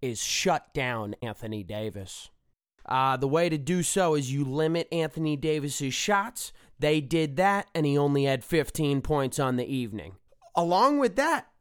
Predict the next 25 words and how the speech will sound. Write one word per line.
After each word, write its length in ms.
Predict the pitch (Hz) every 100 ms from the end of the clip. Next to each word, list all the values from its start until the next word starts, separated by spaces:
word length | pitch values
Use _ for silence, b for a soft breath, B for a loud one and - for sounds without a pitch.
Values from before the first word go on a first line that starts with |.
| -
LeBron 540 | 190 165 196 208 208
James, 640 | 156 226 262 240 220 - - -
yes, 360 | 220 277 240
he 140 | 233 202
did 220 | 202 190
have 240 | 185 170
twenty-five, 720 | - 185 175 147 - 165 160 143
and 100 | 151
he 100 | 151
was 180 | 139
flirting 340 | - 160 147 143
with 140 | 135
a 40 | 127
triple-double, 800 | - 165 143 135 165 135 131
as 180 | 127 127
he 140 | 131 127
always 480 | 127 123 120 120
does, 400 | 117 233 185 139
but 200 | - 160
w-, 240 | - 139 - _ -
which 260 | 160 147
was 220 | 139 123 -
key 560 | - - 370 190 120 - _ _
is 240 | 170 151 147
Miami 920 | 151 151 156 160 196 202 196 196